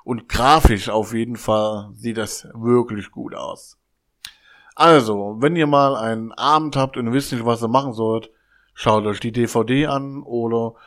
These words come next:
schaut sie euch auf einen der vielen Streaming-Portale an, die es ja mittlerweile gibt, wo ihr den Film euch dann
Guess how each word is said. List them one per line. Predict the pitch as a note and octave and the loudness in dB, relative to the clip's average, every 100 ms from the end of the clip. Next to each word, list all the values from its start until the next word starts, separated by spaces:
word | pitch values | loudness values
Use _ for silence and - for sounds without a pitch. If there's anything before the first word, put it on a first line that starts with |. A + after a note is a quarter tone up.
| - - _ | -20 -20 _
schaut | - A2 G#2 | -2 -2 0
sie | G#2+ | -4
euch | G#2 G#2+ G#2 | -2 -4 -4
auf | A2 G2+ | -6 -6
einen | A2 B2 A#2+ A2 | -6 -6 -6 -4
der | G#2 | -6
vielen | - F#3 D#3 | -4 -4 -6
Streaming-Portale | - C#3+ C3+ A#2 A#2+ A#2+ A2+ | -6 -4 -4 -4 -4 -2 -2
an, | A2 G#2+ | -2 -6
die | G#2 A2 | -6 -6
es | G#2+ | -4
ja | G#2+ | -6
mittlerweile | G#2+ A2 G#2+ G#2+ G#2+ | -4 -4 -4 -4 -6
gibt, | G#2+ - _ - - - | -8 -10 _ -20 -20 -8
wo | A2+ A2 | -4 -2
ihr | G#2 G#2 | -2 -4
den | G#2+ | -4
Film | G2 A2 G#2+ | -4 -4 -4
euch | G#2 G2 | -8 -8
dann | G#2 G2+ G2+ | -8 -8 -10